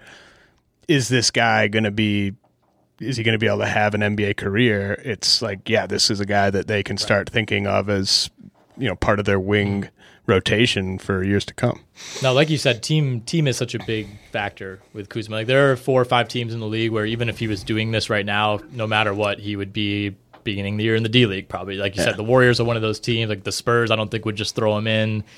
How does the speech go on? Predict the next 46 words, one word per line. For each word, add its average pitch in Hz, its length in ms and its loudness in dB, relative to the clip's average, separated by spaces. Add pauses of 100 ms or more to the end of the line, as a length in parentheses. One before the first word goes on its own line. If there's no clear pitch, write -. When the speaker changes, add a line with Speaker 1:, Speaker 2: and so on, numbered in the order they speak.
(300)
Speaker 2:
Even 131 180 4
a 117 60 0
team 123 240 -2
like 110 180 -2
Cleveland 117 360 0
or 104 40 -2
Boston, 101 460 0
like, 98 280 -14
as 107 200 -12
good 120 160 -2
as 107 120 -4
Kuzma's 104 300 -2
been, 123 240 2
like, 98 140 -6
I 104 40 -2
just 101 140 -10
don't 104 140 -2
know 101 80 -2
where 101 160 -2
he 92 40 -6
fits. 113 320 0
But 117 180 -4
the 113 80 -2
Lakers, 113 520 -2 (680)
you 135 100 -4
know, 110 60 -2
with 110 140 -4
so 139 200 2
many 127 140 -2
guys 107 360 0
in 104 80 -6
his 113 240 -2
age 113 300 -4
group, 92 260 -8
like, 104 240 -8
being 127 200 2
able 120 200 2
to 120 100 -2
just 107 280 -8
toss 110 280 2
in 117 120 2
this 110 160 -2
guy 110 240 2
that 107 100 0
you 104 180 -6
just 101 200 -10